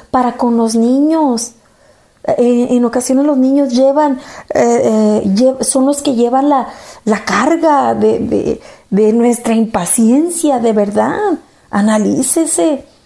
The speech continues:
Y, y, y si usted es cristiana y si usted está profesando que tiene su salvación segura, que usted es salvo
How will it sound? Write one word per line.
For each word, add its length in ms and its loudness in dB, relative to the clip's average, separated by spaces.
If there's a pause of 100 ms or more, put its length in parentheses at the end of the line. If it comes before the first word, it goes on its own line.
(340)
Y, 80 -6
y, 440 -2
y 40 2
si 140 -2
usted 220 -2
es 100 -4
cristiana 760 0
y 100 0
si 120 -2
usted 200 -4
está 220 -4
profesando 720 0 (280)
que 140 0
tiene 300 -2
su 140 -2
salvación 600 0
segura, 680 0
que 180 0
usted 400 -4
es 220 0
salvo 680 0